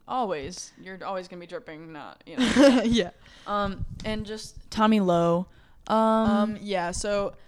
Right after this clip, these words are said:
Speaker 2: I wrote down some notes for this bad boy. Um, I'm gonna summarize Tommy's entire,
Speaker 1: Yeah,
Speaker 2: um,
Speaker 1: he wrote down
Speaker 2: entry.
Speaker 1: about nine
Speaker 2: Yeah.
Speaker 1: points. Eh,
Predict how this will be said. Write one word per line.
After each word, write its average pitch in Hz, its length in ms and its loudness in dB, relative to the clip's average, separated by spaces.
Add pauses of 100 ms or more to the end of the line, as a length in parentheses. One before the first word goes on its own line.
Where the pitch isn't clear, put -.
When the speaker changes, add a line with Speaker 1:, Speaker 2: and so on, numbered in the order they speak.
(280)
Speaker 2:
I 330 100 0
wrote 359 140 2
down 285 160 4
some 240 100 -4
notes 208 240 2
for 202 80 -4
this 202 160 0
bad 190 220 2
boy. 185 420 2
Um, 185 480 -6 (240)
I'm 233 100 0
gonna 330 140 -4
summarize 202 460 0
Tommy's 190 480 -4
entire, 180 880 -2 (280)
Speaker 1:
Yeah, 196 320 0
Speaker 2:
um, 180 180 -2
Speaker 1:
he 226 120 -4
wrote 269 140 8
down 254 160 8
Speaker 2:
entry. 220 500 0
Speaker 1:
about 208 320 6
nine 175 680 2 (180)
Speaker 2:
Yeah. 208 40 0
Speaker 1:
points. 196 360 4
Eh, 226 280 4